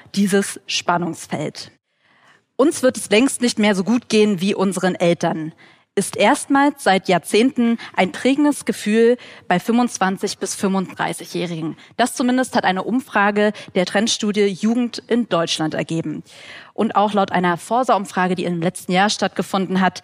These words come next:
sagen vierundsechzig Prozent der Bürgerinnen und Bürger, dass sie glauben, dass es ihnen in den kommenden zehn Jahren nicht mehr so gut gehen wird wie heute. Empörend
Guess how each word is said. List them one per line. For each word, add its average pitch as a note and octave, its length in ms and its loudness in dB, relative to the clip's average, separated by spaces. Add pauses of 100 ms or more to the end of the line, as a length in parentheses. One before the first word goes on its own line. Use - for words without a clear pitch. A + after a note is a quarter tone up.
(220)
sagen F#3 280 0
vierundsechzig B3+ 600 -2
Prozent G3 360 -4
der F3 80 0
Bürgerinnen G3+ 400 0
und F3 140 -8
Bürger, G3+ 220 0
dass F#3 160 -6
sie D3+ 100 -8
glauben, F#3 440 0 (200)
dass F3+ 140 -2
es - 140 -10
ihnen F#3 180 -2
in F3+ 100 -2
den E3+ 160 -2
kommenden A#3 340 -2
zehn G#3+ 180 -6
Jahren F#3+ 460 0
nicht A3+ 260 -2
mehr C4 160 2
so G3 120 -4
gut G3 260 -6
gehen F#3+ 280 0
wird D#3+ 300 -6 (160)
wie G#3+ 160 -2
heute. - 440 -8 (680)
Empörend G3+ 1000 2